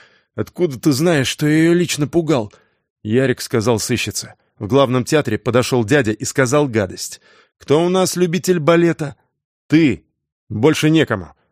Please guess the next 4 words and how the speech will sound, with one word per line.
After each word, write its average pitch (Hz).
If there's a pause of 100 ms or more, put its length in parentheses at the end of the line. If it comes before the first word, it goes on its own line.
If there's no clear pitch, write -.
(380)
«Да 139
я. 143 (460)
Тоже 160
козел», 117